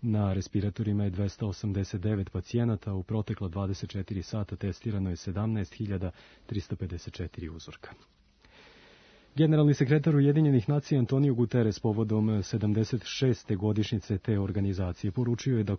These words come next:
covid devetnaest, konflikti, glad, siromaštvo i problemi koje donose promene klime podsećaju da je svet daleko od savršenog, ali i jasno ukazuju da je solidarnost jedini put napred. Guterres je istakao da svi treba da se okupe kako bi odgovorili na velike izazove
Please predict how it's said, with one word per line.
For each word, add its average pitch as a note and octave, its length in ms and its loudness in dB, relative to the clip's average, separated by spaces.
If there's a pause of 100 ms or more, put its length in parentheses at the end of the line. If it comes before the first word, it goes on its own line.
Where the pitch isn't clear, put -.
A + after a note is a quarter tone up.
covid A2+ 300 2
devetnaest, G2 680 -2
konflikti, A2 640 -4
glad, G#2+ 420 0
siromaštvo G#2+ 640 0
i G2+ 60 0
problemi A2 460 2
koje G#2 240 -2
donose G#2+ 420 0
promene A2+ 420 0
klime A2 380 2 (480)
podsećaju C3+ 460 2
da A2 80 4
je G#2+ 80 4
svet B2 420 0
daleko G#2 480 2
od F#2+ 80 0
savršenog, A2 640 -2 (320)
ali A#2+ 220 2
i B2+ 160 2
jasno B2 340 2
ukazuju A2 520 2
da G2 120 2
je F#2 100 2
solidarnost G2+ 800 0
jedini G2+ 340 2
put - 280 -2
napred. F2+ 460 -4 (460)
Guterres G#2+ 420 2
je G2+ 100 4
istakao A#2+ 440 0
da G2 120 0
svi C3 260 -2
treba A#2+ 280 0
da G#2+ 100 0
se G#2+ 240 -2
okupe G#2+ 420 2
kako G2+ 260 0
bi G2+ 120 4
odgovorili G2+ 540 2
na F#2+ 80 2
velike G2+ 420 0
izazove G#2 460 2